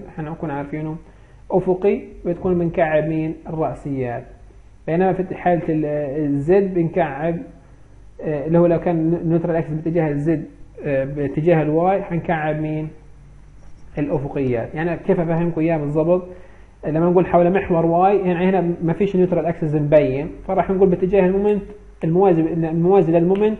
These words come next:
راح نكعبه، والعمودي بنكعبوش. بالنسبة لواي قاعدين بنقول مومنت اوف انيرشيا حول محور واي، حول محور واي يعني تخيلوا شباب انه المومنت، لاحظوا إشارة حركة الماوس كيف راح تكون من هنا لهنا، من عند البي لعند الاي، كأنه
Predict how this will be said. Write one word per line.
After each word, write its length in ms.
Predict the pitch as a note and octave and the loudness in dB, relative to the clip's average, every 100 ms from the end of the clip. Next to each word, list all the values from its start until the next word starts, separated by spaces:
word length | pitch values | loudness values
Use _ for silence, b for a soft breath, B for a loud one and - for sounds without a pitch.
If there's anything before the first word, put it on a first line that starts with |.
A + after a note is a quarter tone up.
| - | -4
راح 140 | F3+ F#3 | -2 0
نكعبه، 560 | E3 E3+ B2+ A#2+ C3 C3 - - | 0 2 2 2 -4 -8 -10 -6
والعمودي 1300 | D#3 D3 D3 D3 C3 - - C#3 E3 G#3+ A3+ A#3+ E4+ G4+ D4+ | -4 -2 0 -2 -4 -10 -10 -6 -4 0 -2 -2 -6 -6 -2
بنكعبوش. 640 | F#3 D#3 B2+ C#3+ B2 B2 - - - - b b b b b b b - | 0 0 0 -2 -6 -8 -16 -20 -20 -20 b b b b b b b -6
بالنسبة 400 | E3 F#3+ A3+ A3 | 2 2 2 4
لواي 420 | G3+ F#3+ G3+ A3 | 6 6 4 2
قاعدين 400 | G3 F#3 F3+ G3 | -2 -2 0 2
بنقول 320 | F#3+ G3 G3 | 2 2 2
مومنت 260 | F#3 G3+ G3 | 2 2 2
اوف 120 | F3 | 2
انيرشيا 320 | F#3+ G3+ G3+ | 2 2 0
حول 440 | F3+ G3+ F#3+ E3 F3 | 0 4 4 4 2
محور 380 | G3 - F3 E3 | -2 0 0 2
واي، 240 | D3+ C#3 | 0 -2
حول 300 | - F#3+ G3 | 0 2 2
محور 280 | F#3+ F3 F3+ | 0 -2 0
واي 100 | F#3+ | 0
يعني 120 | F3+ | 0
تخيلوا 340 | F3 F#3+ F#3 | -2 0 0
شباب 240 | F3+ F3 E3+ | 2 0 2
انه 140 | F3 | 0
المومنت، 340 | F3+ F#3+ G3+ G3+ - | 0 0 0 -2 -4
لاحظوا 260 | F3+ F3 E3 - | -2 -2 -4 -4
إشارة 340 | F3 - F#3 | -2 0 -2
حركة 360 | - F#3 F3+ E3+ | 0 -6 -2 -2
الماوس 240 | F3+ F3 | 0 0
كيف 160 | F3 F3 | -2 -4
راح 120 | D#3 | -4
تكون 400 | - F3+ F#3+ F#3+ | -4 -2 0 0
من 100 | E3 | 0
هنا 380 | D#3+ G#3 G#3 G#3+ D#4+ | 0 0 -2 -4 -6
لهنا، 400 | F3 D3+ C#3 B2+ - - E3+ | -4 -2 -4 -6 -10 -14 -8
من 80 | |
عند 240 | D3 F3+ E3+ | -2 0 2
البي 300 | D#3+ F3+ F#3+ | 2 4 4
لعند 260 | D#3 F3 | 4 2
الاي، 200 | D#3+ D3+ | 0 -2
كأنه 380 | C#3 F3 F#3 D#3+ | -2 0 2 0